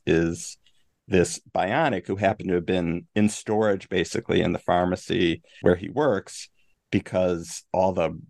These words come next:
robots have been shut down, but the government still, after ten years, hasn't been able to collect them all. So he's just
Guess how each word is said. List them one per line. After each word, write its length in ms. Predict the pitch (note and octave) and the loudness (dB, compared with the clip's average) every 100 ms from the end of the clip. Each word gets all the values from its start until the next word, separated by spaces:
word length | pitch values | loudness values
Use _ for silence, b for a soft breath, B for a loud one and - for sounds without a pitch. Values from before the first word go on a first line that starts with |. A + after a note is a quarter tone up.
| - | -4
robots 400 | G2+ G2+ F#2+ - | -2 0 -2 -2
have 80 | |
been 120 | F#2+ F#2 | -4 -2
shut 220 | - F#2 | -2 0
down, 300 | A#2 A#2 G#2+ | 0 0 0
but 100 | F2+ | -2
the 80 | F2+ | 0
government 420 | G2+ G2 G2 E2+ | -2 0 -2 -2
still, 380 | - B2+ A#2+ G2+ | -2 0 2 0
after 220 | - F#2 | -2 -4
ten 200 | G2+ F#2+ | -2 0
years, 260 | G2+ F#2 | 2 0
hasn't 260 | - F#2 F#2 | 0 -2 0
been 100 | F2+ | 2
able 180 | F2+ F2 | 0 0
to 80 | - | -4
collect 540 | - F2 F#2 A2 - | -4 0 2 0 -2
them 140 | F#2 | -2
all. 180 | E2 D#2 | 0 0
So 160 | - F#2+ | -2 -2
he's 220 | G2 F2+ | -2 0
just 240 | F2+ - | 0 -2